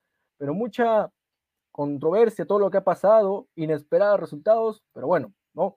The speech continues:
Vamos a hablar ahorita, eso y más adelante, ahorita. <laughs> Dice, Libertadores,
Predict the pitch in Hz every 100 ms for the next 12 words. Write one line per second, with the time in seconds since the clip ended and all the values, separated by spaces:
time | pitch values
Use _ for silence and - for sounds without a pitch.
0 | _ _ - 180 175 160 185 175 196 208
1 | 190 - 247 - 185 214 196 185 208 135
2 | 123 135 135 110 _ _ _ _ _ _
3 | _ _ 185 175 185 214 202 202 170 147
4 | 180 180 233 254 240 190 -